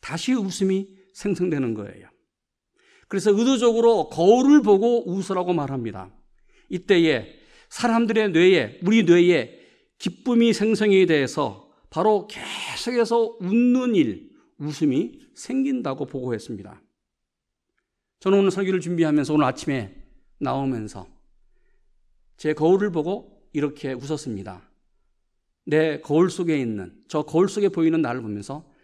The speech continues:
"당신 참 좋아? 당신 참 괜찮아?"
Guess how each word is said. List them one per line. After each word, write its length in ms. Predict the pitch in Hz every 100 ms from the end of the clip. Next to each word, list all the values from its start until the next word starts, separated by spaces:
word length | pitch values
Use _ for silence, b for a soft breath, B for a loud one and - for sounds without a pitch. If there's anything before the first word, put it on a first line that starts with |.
| _
"당신 320 | _ 113 113 123
참 220 | 139 131
좋아? 380 | 123 123 143 160 _ _ _ _ _ _ _ _ _ _
당신 240 | 120 127
참 160 | 151 170
괜찮아?" 500 | 127 151 160 165